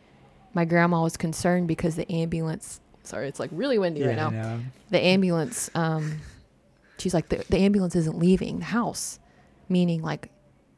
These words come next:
Speaker 1: they're not taking him somewhere. So my grandma was kinda, and she, my grandma worked in a hospital forever. So she, she knows, you know, she knows
Speaker 2: Mm-hmm.
Speaker 1: what, if it's the end, you know, of someone's life. So, um,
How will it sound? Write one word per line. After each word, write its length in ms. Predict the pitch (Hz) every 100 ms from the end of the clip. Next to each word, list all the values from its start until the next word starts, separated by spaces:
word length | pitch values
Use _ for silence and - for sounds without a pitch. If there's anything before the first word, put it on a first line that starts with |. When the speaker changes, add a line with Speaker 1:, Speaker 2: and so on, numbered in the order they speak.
| _ _ -
Speaker 1:
they're 100 | 170
not 180 | -
taking 360 | - 180 196 190
him 180 | 151 160
somewhere. 600 | - - - 170 185 - _ _ _
So 180 | - 180
my 200 | 170 160 165 _ - - -
grandma 400 | 180 165 165 160
was 140 | 165 -
kinda, 240 | 160 156
and 100 | 196
she, 200 | - 311
my 160 | 269 277
grandma 240 | 226 208
worked 180 | 175 -
in 80 | 160
a 40 |
hospital 520 | 165 156 - 143 147 151 _ _ -
forever. 520 | 139 151 170 160 160
So 140 | - 185
she, 240 | 277 - _
she 140 | - 247
knows, 560 | 175 185 170 170 - -
you 100 | 180
know, 140 | 165
she 180 | 165 208
knows 240 | 185 165 165
Speaker 2:
Mm-hmm. 60 | 165
Speaker 1:
what, 140 | 175 _ _ _ _ _ _ _ _ _ -
if 180 | 165
it's 140 | 160 -
the 160 | -
end, 240 | 151 151 165
you 80 | 160
know, 280 | 160 156 -
of 60 |
someone's 300 | - 156 151
life. 200 | 156 160 - - - - -
So, 440 | 175 170 165 - -
um, 460 | 165 170 180 190